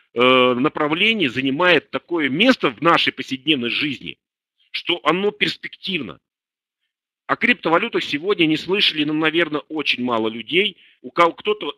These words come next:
профессионально в этом разбирается, а кто-то просто-напросто слышал: «Да, вот такое существует, все об этом говорят, то, что такое, говорит, я не знаю». Вот давайте мы с вами разделимся так.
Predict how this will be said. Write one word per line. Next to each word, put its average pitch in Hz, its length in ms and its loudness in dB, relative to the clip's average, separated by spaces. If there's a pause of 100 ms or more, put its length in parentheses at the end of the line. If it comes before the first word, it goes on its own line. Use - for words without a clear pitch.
(200)
профессионально 143 640 0
в 135 40 -6
этом 147 260 -6
разбирается, 165 560 -4 (160)
а 165 100 -2
кто-то - 300 -6
просто-напросто 180 840 -4 (100)
слышал: 202 500 -4
«Да, 214 180 4
вот 160 120 -6
такое 170 300 -4
существует, 226 640 -8 (140)
все 196 240 6
об 151 120 0
этом 160 200 -6
говорят, 196 340 -2
то, 185 80 -10
что 170 140 -10
такое, 185 300 -6
говорит, 156 200 -4
я 165 120 6
не 156 100 0
знаю». 110 460 -6 (1160)
Вот 156 140 -4
давайте 214 340 4
мы 165 100 -4
с - 100 -8
вами 175 380 2
разделимся 151 500 2
так. - 340 0